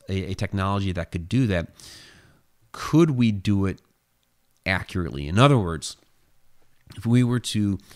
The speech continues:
consciously open up a portal, would we be able to make sure that it goes to, you know, our desired destination? So if we're trying to open a, um, like a wormhole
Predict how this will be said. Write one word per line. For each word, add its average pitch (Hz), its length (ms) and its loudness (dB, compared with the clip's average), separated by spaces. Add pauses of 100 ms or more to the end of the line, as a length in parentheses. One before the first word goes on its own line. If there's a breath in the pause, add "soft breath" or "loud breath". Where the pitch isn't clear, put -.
(140)
consciously 127 520 0
open 95 300 8
up 90 160 -2
a - 40 4
portal, - 380 0 (920 loud breath)
would 113 320 4
we 127 160 4
be 104 240 2
able 101 220 0
to - 120 -4
make 95 380 -4
sure 95 800 -2
that 95 560 -4 (760)
it 110 280 -4
goes 110 340 2
to, 95 500 -2 (840 loud breath)
you 98 100 -4
know, 82 140 -6
our 98 220 -4
desired 90 480 -2
destination? 82 600 -6
So 90 180 -2
if - 120 -4
we're 107 60 0
trying 131 320 0
to 107 220 2
open 101 280 2
a, 90 380 -2 (500)
um, 85 380 -10 (540)
like 95 100 -6
a - 20 -4
wormhole 90 680 -2